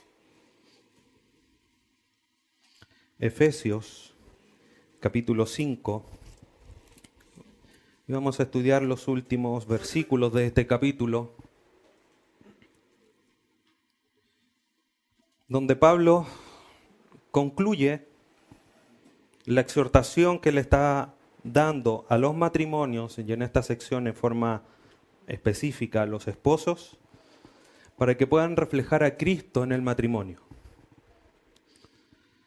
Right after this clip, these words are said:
Reflejar a Cristo en términos de la identidad que tenemos y que hemos ido revisando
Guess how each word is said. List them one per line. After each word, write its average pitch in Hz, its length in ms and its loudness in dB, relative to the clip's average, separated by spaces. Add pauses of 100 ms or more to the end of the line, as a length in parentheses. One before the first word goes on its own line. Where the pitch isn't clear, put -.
(1400)
Reflejar 113 480 0
a 127 80 2
Cristo 135 320 -2
en 127 80 -6
términos 131 400 0
de 117 100 2
la 117 80 4
identidad 117 760 2
que - 140 0
tenemos 147 540 0
y 123 80 -4
que 131 80 2
hemos 127 320 -4
ido 135 180 0
revisando 123 840 -2